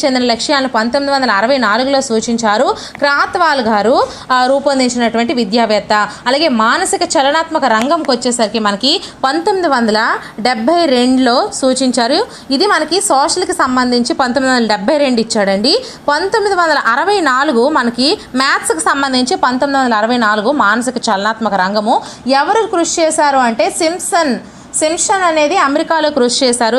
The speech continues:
సింప్సన్. అలాగే భారత్లో మనకి దవే కృషి చేశారండి మానసిక చలనాత్మక రంగం గురించి. So ఇవి మీరు గుర్తుపెట్టుకోండి. So నెక్స్ట్ క్వశ్చన్, సెవెంటీ ఫోర్త్ క్వశ్చన్, మానసిక చలనాత్మక రంగంలో లక్ష్యాలను రూపొందించింది ఎవరు? ఫస్ట్ వన్ ఎలిజబెత్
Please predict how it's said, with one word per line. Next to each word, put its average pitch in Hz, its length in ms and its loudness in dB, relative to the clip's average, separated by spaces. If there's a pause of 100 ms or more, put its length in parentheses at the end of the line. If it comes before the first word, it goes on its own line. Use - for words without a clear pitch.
సింప్సన్. 247 480 -2 (380)
అలాగే 285 280 0 (140)
భారత్లో 370 560 2
మనకి 269 200 0 (120)
దవే 247 220 0 (100)
కృషి 254 280 0
చేశారండి 175 500 -2 (240)
మానసిక 226 300 0 (100)
చలనాత్మక 190 540 -2
రంగం 170 280 -8
గురించి. 156 340 -12 (300)
So 381 80 0 (380)
ఇవి 226 200 -2
మీరు 240 180 2 (280)
గుర్తుపెట్టుకోండి. 175 760 -4 (280)
So 269 80 0 (120)
నెక్స్ట్ 311 240 -2
క్వశ్చన్, 349 300 -2
సెవెంటీ 269 360 0
ఫోర్త్ 220 280 -2
క్వశ్చన్, 269 280 -2 (280)
మానసిక 415 380 0 (120)
చలనాత్మక 302 480 0 (120)
రంగంలో 214 420 0
లక్ష్యాలను 311 480 0
రూపొందించింది 240 640 -2 (100)
ఎవరు? 165 140 -6 (280)
ఫస్ట్ 254 260 0
వన్ 202 180 -4
ఎలిజబెత్ 254 380 -4